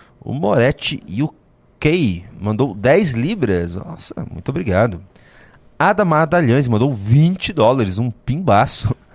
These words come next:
<laughs> Pro Sandro Rocha era o poderoso chefão? Não, Delgatti, o hack do bem o é. E sim, Flávio Bolsonaro fez algo útil e Moro se garantiu. Jovens aprendem, não, aprendam, não façam negócios com delinquentes de nenhuma espécie ou nível. Valeu, Junito!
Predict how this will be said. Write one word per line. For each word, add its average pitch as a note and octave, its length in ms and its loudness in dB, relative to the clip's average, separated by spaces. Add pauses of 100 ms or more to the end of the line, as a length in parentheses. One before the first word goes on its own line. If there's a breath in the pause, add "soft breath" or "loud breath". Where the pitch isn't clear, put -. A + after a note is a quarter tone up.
<laughs> - 320 -20
Pro A3+ 80 -4
Sandro E3 260 0
Rocha A2 340 4
era G#2+ 80 2
o G#2+ 60 -2
poderoso G#2 420 0
chefão? D#3 460 -4 (560 soft breath)
Não, G#2+ 300 2
Delgatti, G2 600 0
o F2 40 -4
hack G2+ 280 -2
do F#2+ 120 -8
bem G2 240 0
o F#2+ 100 2
é. F#2+ 240 0 (100)
E F3+ 60 -10
sim, B2 220 -2
Flávio C#3 240 0
Bolsonaro A#2+ 380 0
fez B2 200 -2
algo B2 340 2
útil - 280 -2
e - 20 -4
Moro A2+ 240 2
se - 160 -4
garantiu. G#2+ 560 -2 (340 soft breath)
Jovens F#3+ 360 0
aprendem, C#3+ 400 0
não, G2+ 120 -6 (320)
aprendam, A2 460 0
não C3 140 -2
façam C3+ 380 0
negócios A2 460 -2
com A2+ 160 -4
delinquentes A2+ 640 -2
de G2 120 -6
nenhuma G#2+ 300 0
espécie G#2 420 -4
ou C3 40 -4
nível. A2 380 0 (380 soft breath)
Valeu, G3 240 4
Junito! G3 500 2